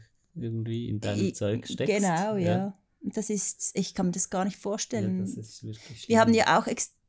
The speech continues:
Speaker 2: selber extrem viel Zeit gebraucht, wie gesagt, nach der Geburt, weil wir extrem gefordert waren. Erstens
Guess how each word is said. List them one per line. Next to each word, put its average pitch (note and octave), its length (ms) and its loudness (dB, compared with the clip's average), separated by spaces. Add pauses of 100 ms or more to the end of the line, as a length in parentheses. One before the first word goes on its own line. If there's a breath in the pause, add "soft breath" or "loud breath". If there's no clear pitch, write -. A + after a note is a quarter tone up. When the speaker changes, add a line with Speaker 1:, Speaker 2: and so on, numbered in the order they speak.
(160)
Speaker 2:
selber B3 520 2
extrem A3+ 400 0
viel A#3 200 -4
Zeit G3+ 440 0
gebraucht, F3 500 -2
wie - 80 -6
gesagt, F#3 400 -4
nach F#3+ 200 -4
der G#3 120 -10
Geburt, F#3 500 -4
weil F3+ 260 0
wir F#3+ 260 0 (760 soft breath)
extrem G#3+ 460 4
gefordert A#3 640 0
waren. F3 360 2
Erstens - 640 0